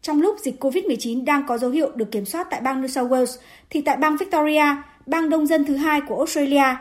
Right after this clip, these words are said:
dịch vẫn đang ngày càng diễn biến phức tạp. Hôm nay, bang này ghi nhận số ca nhiễm covid mười chín kỷ lục với một ngàn tám trăm ba mươi tám ca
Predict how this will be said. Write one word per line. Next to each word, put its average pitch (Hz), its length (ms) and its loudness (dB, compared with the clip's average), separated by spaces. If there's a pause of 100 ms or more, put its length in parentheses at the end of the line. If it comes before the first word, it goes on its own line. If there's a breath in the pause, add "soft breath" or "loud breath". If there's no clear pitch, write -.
(360 loud breath)
dịch 277 220 -4
vẫn 294 160 2
đang 339 180 2
ngày 254 120 2
càng 233 200 -2
diễn 254 180 -6
biến 233 140 0
phức - 180 -8
tạp. 240 200 2 (680)
Hôm 311 240 2
nay, 294 240 4 (200 loud breath)
bang 330 240 2
này 262 120 2
ghi 311 120 2
nhận 302 240 2
số 247 200 0
ca 302 160 0
nhiễm 285 220 6
covid 320 280 -2
mười 269 120 0
chín 233 200 -4
kỷ 294 120 0
lục 226 300 0 (240 loud breath)
với 254 200 2
một 311 200 0
ngàn 247 320 0
tám 233 220 0
trăm 294 220 0
ba 277 140 2
mươi 277 140 2
tám 240 200 -2
ca 269 380 -2